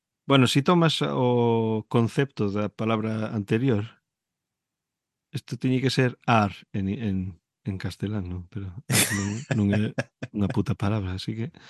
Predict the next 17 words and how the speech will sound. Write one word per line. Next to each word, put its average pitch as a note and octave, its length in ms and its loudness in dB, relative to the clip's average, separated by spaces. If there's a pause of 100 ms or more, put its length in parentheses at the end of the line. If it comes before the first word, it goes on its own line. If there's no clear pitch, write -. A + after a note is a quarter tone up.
(720)
eh, B2 480 8
pois C3+ 240 8
non, C#3 320 8
non B2+ 180 4
é B2 160 8
eso. A#2 460 2
É C#3+ 400 -2 (720)
emitir C#3+ 600 4
a B2 80 2
súa B2+ 320 2
voz A2+ 480 -2 (400)
un A2+ 400 -2
boi, C3 400 6 (160)
unha A#2 180 0
vaca A2 480 2
ou A2+ 220 -2
outro B2+ 560 -2